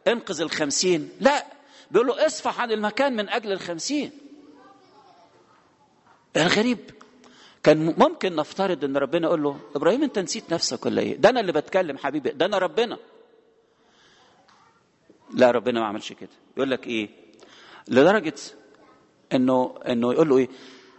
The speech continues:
"حاشا ليك أن تفعل مثل هذا الأمر". مش أنت اللي تعمل كده.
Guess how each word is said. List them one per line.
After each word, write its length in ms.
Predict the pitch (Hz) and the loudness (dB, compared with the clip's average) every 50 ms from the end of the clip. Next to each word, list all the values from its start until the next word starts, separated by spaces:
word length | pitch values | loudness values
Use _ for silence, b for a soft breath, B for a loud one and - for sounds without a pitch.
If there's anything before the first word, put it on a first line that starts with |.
| B B | B B
"حاشا 1040 | - - - - - - 285 302 311 320 330 330 320 294 262 - - - 226 220 214 | -10 -6 -4 -2 0 4 4 4 4 4 4 4 2 2 0 0 -2 0 2 2 2
ليك 600 | 214 240 254 285 294 294 285 269 - - - - | 0 -2 -2 0 0 2 0 0 -2 -4 -4 -2
أن 260 | 233 240 233 220 - | -2 -2 -2 -4 -2
تفعل 520 | - 277 294 302 - - 240 254 254 254 247 | 0 0 0 0 -2 -2 -2 -2 -2 -2 -2
مثل 280 | 254 262 254 - - | -4 -4 -4 -2 0
هذا 280 | 247 262 294 294 240 262 | 2 2 2 2 2 0
الأمر". 380 | 247 196 240 302 311 262 190 160 - - - - - _ _ _ _ _ _ _ _ _ 381 381 - _ - - - - _ - - - - - _ _ - - _ - | -2 0 0 0 0 -2 -4 -10 -18 -20 -20 -20 -20 _ _ _ _ _ _ _ _ _ _ _ -20 _ -20 -20 -20 -20 _ -20 -20 -20 -20 -20 _ _ -20 -12 _ 4
مش 160 | 233 - - | 4 4 4
أنت 180 | 453 370 - | 2 0 -2
اللي 140 | 247 214 214 | -2 -2 0
تعمل 280 | - 302 277 247 233 208 | 0 0 -2 -2 -6 -6
كده. 320 | - 285 302 262 160 113 | -6 -6 -6 -6 -6 -12